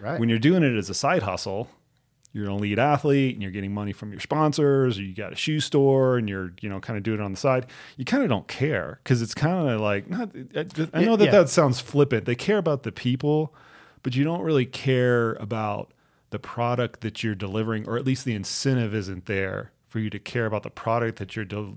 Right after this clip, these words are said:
Speaker 2: delivering, because you're looking at it as kinda gravy, you know?
Speaker 1: Yeah.
Speaker 2: In a lo-, in a lot of cases. But the second thing, and I think that this is not as intuitive to understand, is that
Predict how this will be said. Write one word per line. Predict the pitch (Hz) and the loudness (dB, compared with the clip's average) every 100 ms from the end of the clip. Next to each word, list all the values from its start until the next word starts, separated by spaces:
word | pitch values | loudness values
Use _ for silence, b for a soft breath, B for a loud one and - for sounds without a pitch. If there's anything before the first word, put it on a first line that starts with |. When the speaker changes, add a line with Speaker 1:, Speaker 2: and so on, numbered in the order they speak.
| 104 | -10
Speaker 2:
delivering, | 104 101 95 101 | -8 -6 -6 -6
because | 104 110 113 | -4 -2 -2
you're | 113 | 0
looking | 127 131 120 | -2 0 -2
at | 110 | -2
it | 98 | -4
as | - | -6
kinda | 113 | -8
gravy, | 95 101 95 101 - - - _ | -8 -8 -6 -6 -8 -12 -16 _
you | - 101 | -8 -6
know? | 98 98 113 - B 127 | -4 -4 -6 -12 B -12
Speaker 1:
Yeah. | 127 B B 120 | -10 B B 2
Speaker 2:
In | |
a | 120 | 4
lo-, | 117 123 | 4 4
in | 117 | 2
a | 110 | 2
lot | 104 95 | 0 -2
of | 98 | -6
cases. | - 113 - 139 - - B B B B | -10 -10 -8 -10 -12 -16 B B B B
But | 135 | -2
the | 143 | 0
second | 135 - 226 233 196 | -2 -2 -2 -4 -6
thing, | - 110 110 107 - | -4 -4 -4 -6 -6
and | 113 | -4
I | 113 | -4
think | - 143 | -2 0
that | 123 - | -2 0
this | 123 123 - | 0 2 0
is | 113 104 95 104 - _ _ _ - - _ _ _ _ | 0 0 -4 -10 -14 _ _ _ -20 -20 _ _ _ _
not | 127 120 123 135 147 - | -4 -2 0 -2 -2 -2
as | 117 113 104 - | -2 -2 -6 -8
intuitive | 127 120 104 - 147 135 117 113 110 98 | -4 -4 -6 -2 2 4 2 0 -4 -8
to | - 120 - | -6 -6 -4
understand, | 113 110 104 - 107 110 107 101 101 104 - b b b b b - | -4 -4 -6 -4 -2 -2 -4 -6 -8 -10 -14 b b b b b 0
is | 123 113 110 | 2 2 2
that | 120 113 110 | 0 0 -4